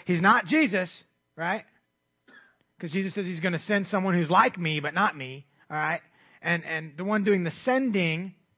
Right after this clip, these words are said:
is the Father. So again, we see part of, part of, part of the work here, right? I mean, God the Father is gonna send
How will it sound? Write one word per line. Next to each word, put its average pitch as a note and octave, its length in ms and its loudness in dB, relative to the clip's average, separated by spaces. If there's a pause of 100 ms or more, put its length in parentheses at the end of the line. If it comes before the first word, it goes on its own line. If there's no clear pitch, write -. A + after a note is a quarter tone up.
(440)
is E3+ 220 -2
the E3+ 60 -6
Father. G#3 380 0 (340)
So A3+ 80 -6
again, B3 160 -4
we G3+ 80 -2
see C4 120 -8
part B3 240 0
of, G3+ 160 -6
part B3 220 -2
of, G3 160 -10
part B3 160 -4
of G#3+ 40 -6
the A#3 60 -8
work D#4 220 -10
here, D#3 140 -10
right? G3+ 200 -4 (300)
I F#3+ 60 -2
mean, G3 240 0 (800)
God A3+ 440 2
the E3+ 100 -12 (100)
Father F#3 760 -4
is D3 160 -16
gonna E3+ 260 -8 (140)
send F3 640 -6